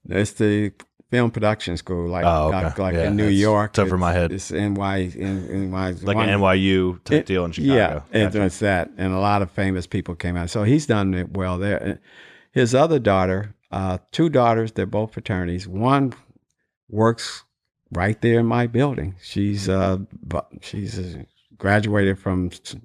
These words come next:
Speaker 1: San Diego Law School, and they hired her in business affairs, and sh-, she's doing extremely well, and she's, uh, she's,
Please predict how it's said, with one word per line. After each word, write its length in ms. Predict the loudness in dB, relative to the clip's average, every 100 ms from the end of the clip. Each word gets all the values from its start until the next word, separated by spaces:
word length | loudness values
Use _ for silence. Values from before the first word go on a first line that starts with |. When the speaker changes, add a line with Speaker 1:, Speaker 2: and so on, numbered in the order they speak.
| -18
Speaker 1:
San 320 | -4 0 2
Diego 420 | 4 4 4 2
Law 260 | 2 2 2
School, 520 | 2 2 2 2 -6 _ -20 _ -8
and 320 | -2 0 0
they 180 | 0 0
hired 400 | 0 2 2 2
her 220 | -2 -2
in 120 | -2 -2
business 380 | 0 0 -4
affairs, 480 | -6 -4 -2 -2 -2
and 140 | -4 -6
sh-, 80 | _ _ _ _ _ _
she's 360 | -2 0 0
doing 280 | -2 -2 -2
extremely 600 | -6 -4 2 4 4 0
well, 360 | -2 -4 -4 -4
and 180 | -8 -10
she's, 500 | -14 -12 -12 -14 -14
uh, 120 | -16 -18 _ _ _ -20
she's, 340 | -16 -16 -18